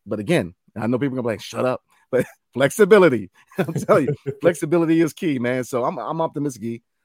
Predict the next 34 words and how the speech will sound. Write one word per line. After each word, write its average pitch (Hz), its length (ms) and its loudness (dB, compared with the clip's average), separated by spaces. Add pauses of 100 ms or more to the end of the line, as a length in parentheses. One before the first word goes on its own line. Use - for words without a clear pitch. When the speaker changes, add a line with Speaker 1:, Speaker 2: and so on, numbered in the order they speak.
Speaker 1:
I, 117 100 -4
I 113 120 -4
like 120 260 0
the 120 60 -8
moves, 110 340 -6
and 110 100 -10
they're 117 80 -4
not 127 200 -4
sexy. 165 600 -6 (360)
You 127 60 -6
know, 123 100 0
you 117 260 -4
didn't 127 120 -2
get 127 100 0
a 120 40 -4
first 113 220 -8
round 113 200 -8
pick 92 200 -8
back, 147 340 -2 (160)
but 139 260 -4 (680)
it 117 120 -4
gives 131 240 0
you 135 80 -4
freedom 117 340 -2
of 104 60 -4
movement, 98 340 -12 (360)
and 101 140 -8
that's 107 200 -8
the 98 100 -8
biggest 87 340 -12
key 90 120 -14
to 80 60 -16
me. 80 200 -18 (680)
Speaker 2:
Mm. 87 240 -14